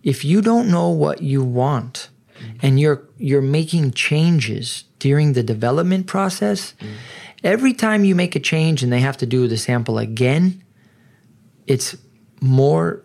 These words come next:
cost on their side, and they lose, they, they get to the point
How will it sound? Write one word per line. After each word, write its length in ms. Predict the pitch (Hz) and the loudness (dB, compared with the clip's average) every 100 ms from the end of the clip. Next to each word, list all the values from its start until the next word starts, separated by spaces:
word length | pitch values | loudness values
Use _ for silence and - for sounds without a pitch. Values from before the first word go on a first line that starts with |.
| _ | _
cost 440 | - 131 131 - - - | -6 -4 -4 -6 -14 -6
on 220 | 117 110 | -4 0
their 200 | 120 123 | 0 0
side, 440 | - 110 107 117 135 - - - | -2 -6 -6 -12 -16 -20 -20 -4
and 360 | 123 117 117 - _ - _ _ _ _ _ - | 0 0 -2 -8 _ -20 _ _ _ _ _ -12
they 500 | 127 175 202 135 131 | -10 -8 0 2 2
lose, 540 | 120 131 151 156 - - - - | 2 2 2 0 -4 -14 -20 -6
they, 160 | 135 127 | -2 0
they 160 | 143 | 0
get 260 | 123 190 196 | 2 0 0
to 100 | 180 | -4
the 100 | 180 | -4
point 400 | - 160 147 | -2 -2 -2